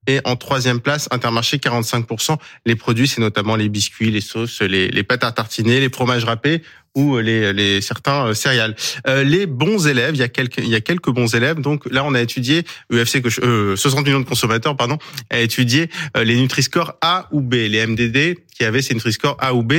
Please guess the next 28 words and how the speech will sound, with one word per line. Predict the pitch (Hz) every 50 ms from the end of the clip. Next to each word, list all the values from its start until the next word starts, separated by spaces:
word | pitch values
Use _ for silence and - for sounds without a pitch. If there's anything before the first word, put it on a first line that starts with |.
| 180 - - - - - _ -
Euh, | 120 123 -
Auchan | 165 165 165 151 - 185 170 156
arrive | 139 131 127 120 117 113
premier | 107 - - 120 120 139 156
avec, | 135 110 104 98 -
euh, | 107
trente-cinq | 98 - - 139 127 - 117 107
pour | 101 107 -
cent, | - - 147
Carrefour | - 135 120 - - - 135
avec | 117 110 110
trente | - - 151 135 -
et |
un | 117 104
pour | 107 113 -
cent | - - 165 175 - - - - - _ _
et | 190 202 202
la | 180 160 139
coopérative | - 143 127 110 - 120 110 113 110 - 120 110 110 117 - 139
U, | 143 160 160 - 127
euh, | 113 107 104 -
avec, | - 113 113 107 123 135 131 - 117
euh, | 107
trente | 104 - - 120 110
pour | 110 120 -
cent. | - 151
Mais | 147 131 120
globalement, | 104 104 117 135 160 170 156 156 151 143 143 151 165 170